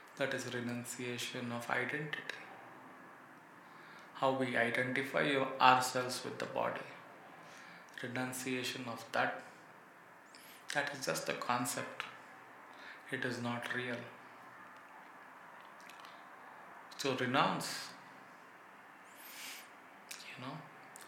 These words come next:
renounce this idea of identity. And what do you replace it with?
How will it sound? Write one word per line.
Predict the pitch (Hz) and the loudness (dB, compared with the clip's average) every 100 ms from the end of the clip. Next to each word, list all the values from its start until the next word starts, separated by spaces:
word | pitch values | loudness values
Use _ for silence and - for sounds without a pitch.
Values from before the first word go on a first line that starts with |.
| - | -2
renounce | 143 131 151 165 160 | 4 6 6 2 0
this | 135 - | -2 2
idea | - 131 135 135 | 6 6 6 4
of | 123 - | 4 4
identity. | 120 131 135 - - - - - - - - - - - - - - - - - - | 4 4 4 2 -2 -6 -8 -12 -14 -16 -16 -16 -16 -16 -16 -16 -16 -16 -14 -14 -2
And | 135 123 | 2 4
what | 131 | 6
do | |
you | 143 | 8
replace | 135 175 - 90 - | 8 6 6 4 4
it | 82 | 0
with? | - - - | -6 -10 -12